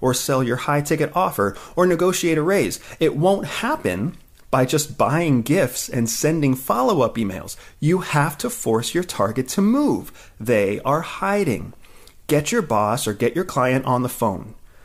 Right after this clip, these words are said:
Tell them you know your value and you back your quality. Then put a deadline on your offer. You have to force them to move,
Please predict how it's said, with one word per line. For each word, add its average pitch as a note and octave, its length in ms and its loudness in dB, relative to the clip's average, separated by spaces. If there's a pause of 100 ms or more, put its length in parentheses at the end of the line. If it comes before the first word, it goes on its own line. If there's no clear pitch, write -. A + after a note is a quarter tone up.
(240)
Tell G#3 260 2
them G#2+ 260 0
you B2+ 220 4
know E3+ 380 2
your D#3 220 2
value C#3+ 640 0 (200)
and C#3+ 180 2
you E3+ 160 0
back A#2 480 -2
your C#3+ 120 2
quality. F3+ 720 -2 (300)
Then F#3 240 2
put F3 220 2
a F3+ 60 4
deadline E3+ 760 -2
on G3+ 260 -2
your G#3 240 0
offer. B3+ 500 -2 (680)
You D#3+ 140 2
have G#3 360 -2
to G#3+ 100 -2
force G#2+ 380 -2
them G#2 180 0
to - 100 -4
move, G#2 440 -2